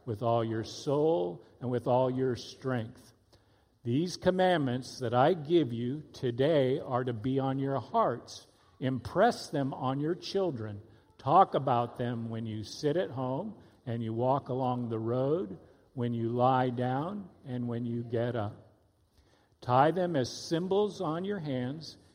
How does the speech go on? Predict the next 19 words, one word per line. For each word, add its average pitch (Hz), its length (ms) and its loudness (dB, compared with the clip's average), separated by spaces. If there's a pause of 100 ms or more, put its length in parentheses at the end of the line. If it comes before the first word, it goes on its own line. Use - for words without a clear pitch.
(120)
and 117 300 -4
bind 143 360 2
them 156 200 -4
on 151 240 -2
your 143 180 0
foreheads. 113 800 -4 (360)
Write 147 480 2
them 120 240 -4
on 120 260 -4
the 107 100 -4
door 127 340 -2
frames 135 460 -6
of 117 160 -4
your 117 140 -4
houses 113 800 -8 (260)
and 107 120 -6
on 110 220 -4
your 107 280 -6
gates. 104 600 -8